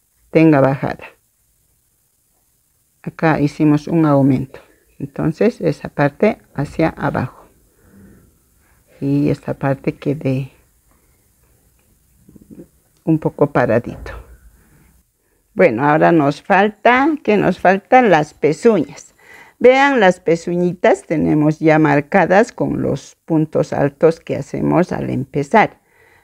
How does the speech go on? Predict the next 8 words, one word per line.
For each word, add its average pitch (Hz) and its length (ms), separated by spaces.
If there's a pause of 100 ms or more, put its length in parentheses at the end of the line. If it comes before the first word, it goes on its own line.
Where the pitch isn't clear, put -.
(180)
Pero 175 400
si 151 580
quieren 196 420
marcarlo 151 760
con 135 200
el 127 180
color 135 500
negro, 147 840